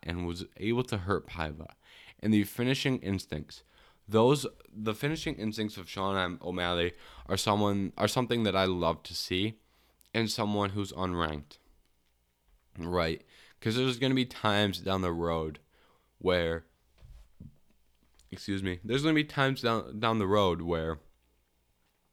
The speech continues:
you can't do what you did against Thomas Almeida, right? There's gonna be times where, for example, Kai Car France did that greatly as well,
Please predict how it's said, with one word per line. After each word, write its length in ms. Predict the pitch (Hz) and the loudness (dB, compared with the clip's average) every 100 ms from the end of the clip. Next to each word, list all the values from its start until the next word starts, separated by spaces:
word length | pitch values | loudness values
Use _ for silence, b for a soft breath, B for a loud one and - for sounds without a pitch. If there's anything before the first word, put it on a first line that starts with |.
| - | -2
you 140 | 107 | -2
can't 320 | 107 113 95 | 2 4 4
do 180 | 82 101 | 4 4
what 140 | 92 78 | 4 2
you 100 | 92 | 2
did 200 | 90 92 | 2 2
against 320 | 87 85 - | 2 -2 -4
Thomas 340 | - 87 85 | -6 -4 -4
Almeida, 400 | 82 87 85 78 - b b | -2 -2 -2 -4 -10 b b
right? 300 | 87 87 90 - b b b b b | 0 2 2 -4 b b b b b
There's 180 | 110 113 | 2 4
gonna 180 | 127 120 | 4 4
be 140 | 117 | 2
times 720 | 110 117 110 110 104 101 92 | 0 2 4 6 4 0 0
where, 260 | 95 90 90 | 2 2 2
for 220 | 123 127 | 4 4
example, 420 | 110 113 117 101 | 6 4 4 0
Kai 220 | - 98 | -2 -2
Car 220 | 95 101 | 2 2
France 300 | 90 98 92 | 2 2 0
did 180 | - 92 | 0 0
that 200 | 90 87 | 2 2
greatly 420 | 85 95 98 95 | 4 4 6 4
as 140 | 90 85 | 4 2
well, 400 | 107 113 82 | 2 2 0